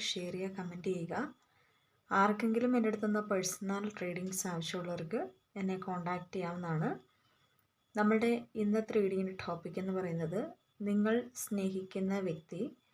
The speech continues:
അവരുടെ യെസ്റ്റർഡേ നൈറ്റ് തോട്ട്സ് എന്താണ്, അവരിന്നലെ രാത്രിയിൽ എന്താണ് നിങ്ങളെക്കുറിച്ച് ചിന്തിച്ചത് എന്നുള്ളൊരു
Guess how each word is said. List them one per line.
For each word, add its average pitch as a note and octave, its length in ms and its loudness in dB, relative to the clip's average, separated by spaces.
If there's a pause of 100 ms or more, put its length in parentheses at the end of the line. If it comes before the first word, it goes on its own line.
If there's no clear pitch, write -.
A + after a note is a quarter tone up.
(1200)
അവരുടെ A#3 280 10 (300)
യെസ്റ്റർഡേ G#3+ 540 4 (140)
നൈറ്റ് F#3+ 340 0
തോട്ട്സ് F3 420 0
എന്താണ്, E3 380 0
അവരിന്നലെ F#3+ 440 2 (360)
രാത്രിയിൽ F#3+ 500 2 (300)
എന്താണ് G3+ 460 2
നിങ്ങളെക്കുറിച്ച് F#3 480 -2 (120)
ചിന്തിച്ചത് F#3 540 -2 (320)
എന്നുള്ളൊരു G3 400 4